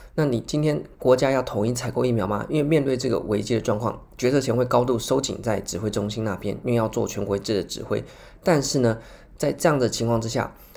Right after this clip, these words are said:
它也容易导致说，因为过度的集权，那进而引发团体盲思，或者是呢，哎，没有顾，顾虑到其他呢，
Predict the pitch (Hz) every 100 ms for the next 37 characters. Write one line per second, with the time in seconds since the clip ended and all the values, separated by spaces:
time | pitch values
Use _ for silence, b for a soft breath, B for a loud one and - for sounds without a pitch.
0 | - - 143 92 113 120 131 - 95 62
1 | - 139 - - B - 139 131 151 143
2 | 135 156 127 139 120 87 - 110 107 107
3 | 95 107 - 175 143 113 110 98 110 110
4 | 113 - - 104 101 87 104 113 123 123
5 | 180 131 92 71 117 - 120 104 107 B
6 | B - 107 - 117 120 - 117 - -
7 | 135 117 113 113 - - - 123 117 117
8 | 104